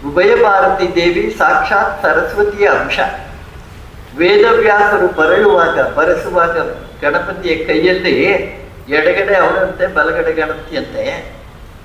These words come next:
ಮಧ್ಯದಲ್ಲಿ ಒಂಚೂರು ನಕ್ಕು ಬಿಟ್ರಂತೆ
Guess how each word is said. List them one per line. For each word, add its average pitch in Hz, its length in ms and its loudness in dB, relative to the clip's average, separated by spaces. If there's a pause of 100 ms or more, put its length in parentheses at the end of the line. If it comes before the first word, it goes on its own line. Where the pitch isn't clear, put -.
(600)
ಮಧ್ಯದಲ್ಲಿ 254 500 0
ಒಂಚೂರು - 380 -2
ನಕ್ಕು 185 300 -2
ಬಿಟ್ರಂತೆ - 440 -8